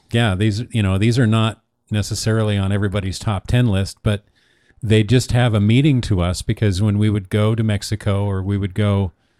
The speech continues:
uh, one year we went up and got, had a cabin for Christmas, and these are the movies that I would take.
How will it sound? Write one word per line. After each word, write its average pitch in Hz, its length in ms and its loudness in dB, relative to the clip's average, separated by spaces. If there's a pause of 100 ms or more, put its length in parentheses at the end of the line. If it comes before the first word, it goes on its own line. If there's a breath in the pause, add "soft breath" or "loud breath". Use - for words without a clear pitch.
(340)
uh, 101 120 4
one 110 180 4
year 107 160 4
we 104 160 2
went 107 220 2
up 104 80 -2
and 110 100 0
got, 101 140 0
had 101 160 0
a 104 40 -8
cabin 104 460 0
for 104 140 -6
Christmas, - 760 -2 (640)
and 104 460 2
these 110 220 2
are 113 40 2
the 113 100 2
movies 123 360 4
that 98 120 0
I 92 80 -2
would 92 140 -4
take. - 400 -6